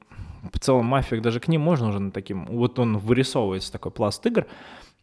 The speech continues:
Да, на покерных турнирах ты там смотришь, там, с какими комбинациями люди играют, как они там, что смотрят, но иногда тебе хочется просто посмотреть, как люди реально вот играют по фану.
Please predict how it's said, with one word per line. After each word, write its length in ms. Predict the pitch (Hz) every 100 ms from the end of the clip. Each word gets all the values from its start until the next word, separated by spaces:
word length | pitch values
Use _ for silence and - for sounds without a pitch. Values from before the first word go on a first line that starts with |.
| _ -
Да, 160 | 165
на 100 | 139
покерных 440 | 117 190 170 143 127
турнирах 440 | 131 151 277 294
ты 120 | - 131
там 120 | 120
смотришь, 440 | - 185 214 123
там, 120 | 123
с 60 | 110
какими 300 | 117 - 139
комбинациями 600 | - 110 117 131 - 117
люди 220 | 120 113 113
играют, 500 | 117 113 104 92 -
как 260 | 104 -
они 180 | 104 101
там, 200 | 107 104
что 260 | - 127 113
смотрят, 480 | - 151 214 135
но 100 | 131
иногда 380 | 139 143 156 233
тебе 180 | 294 185
хочется 320 | 160 262 -
просто 280 | - 226 -
посмотреть, 460 | - - 147 311 -
как 260 | - -
люди 220 | 175 226 143
реально 380 | 120 175 131
вот 220 | 95 107 107
играют 280 | 117 160
по 80 | -
фану. 460 | - 131 110 95